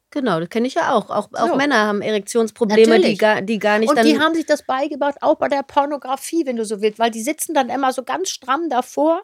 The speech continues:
Speaker 1: Mhm.
Speaker 2: angespannt, angespannt, d-, d-, haben, ich frag nach dem Druck, eins bis zehn, haben Druck von acht bis neun.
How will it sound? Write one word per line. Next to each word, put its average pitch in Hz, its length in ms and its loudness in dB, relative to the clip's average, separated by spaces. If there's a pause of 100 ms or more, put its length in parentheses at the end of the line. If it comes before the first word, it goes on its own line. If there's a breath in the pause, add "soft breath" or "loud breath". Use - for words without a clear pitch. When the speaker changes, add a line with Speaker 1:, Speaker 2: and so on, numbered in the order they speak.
Speaker 1:
Mhm. 247 280 0
Speaker 2:
angespannt, 302 600 0
angespannt, 320 640 -2 (580 loud breath)
d-, 226 160 -12
d-, 208 160 -10
haben, 277 380 0
ich - 120 -16
frag 247 220 -2
nach 233 140 -2
dem 208 100 -6
Druck, 220 300 -6
eins 208 280 -4
bis - 280 -8
zehn, 269 280 -2
haben 220 200 0
Druck 220 180 0
von 214 220 -4
acht - 240 -14
bis 196 180 -6
neun. 233 340 -2